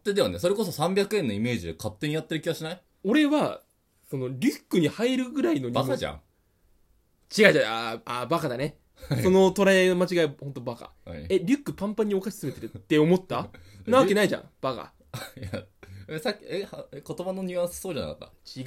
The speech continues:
Speaker 2: 違うよ。
Speaker 1: リュックに入るだけって言ったよね。
Speaker 2: 違う。だから、いろいろ荷物入れるだろ？
Speaker 1: うん。
Speaker 2: タオルとか水筒とか。
Speaker 1: うん。一番タオルじゃねえだろ。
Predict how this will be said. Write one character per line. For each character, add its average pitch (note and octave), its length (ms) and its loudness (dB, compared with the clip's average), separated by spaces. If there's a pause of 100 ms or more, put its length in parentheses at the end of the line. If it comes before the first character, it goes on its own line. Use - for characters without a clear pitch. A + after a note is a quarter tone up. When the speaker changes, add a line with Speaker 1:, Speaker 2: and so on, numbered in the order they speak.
Speaker 2:
違 F3 60 4
う A#2+ 40 0
よ。 G#2+ 140 -4
Speaker 1:
リ E3+ 120 0
ュ - 20 -4
ッ - 80 -12
ク C#3 100 -4
に G#2+ 60 0
入 F#3 220 0
る A3 80 -4
だ F#3+ 120 0
け C#4+ 80 -8
っ - 20 -6
て - 100 -16
言 E2 80 -10
っ - 40 -18
た F2+ 80 -6
よ D#2 60 -8
ね。 E2 80 -12 (100)
Speaker 2:
違 E3 80 4
う。 D#3 140 0 (400)
だ C#3+ 120 -2
か - 80 -2
ら、 D3+ 280 0 (360)
い D3 140 -8
ろ D#4 140 8
い - 20 8
ろ B3 80 8
荷 A#3+ 120 4
物 D#4+ 200 2
入 C3 80 -4
れ B3 100 2
る D4+ 80 2
だ - 80 0
ろ？ F#2+ 140 -2
Speaker 1:
う - 160 -6
ん。 - 20 -8
Speaker 2:
タ C#3 140 -2
オ C3+ 120 0
ル A#2+ 100 -8
と G#2 100 -14
か A#2+ 120 -12
水 C3+ 280 -6
筒 C3 180 -4
と B2+ 120 -8
か。 G#2+ 380 -8
Speaker 1:
う - 40 -20
ん。 - 20 -16
一 F#2+ 180 -14
番 A#2 160 -6
タ B2 120 -2
オ A2+ 60 -2
ル F#2+ 60 -6
じ D#2 60 -6
ゃ C#2+ 40 -8
ね D#2+ 100 -8
え - 20 -6
だ C#2 80 -10
ろ。 D#2+ 80 -12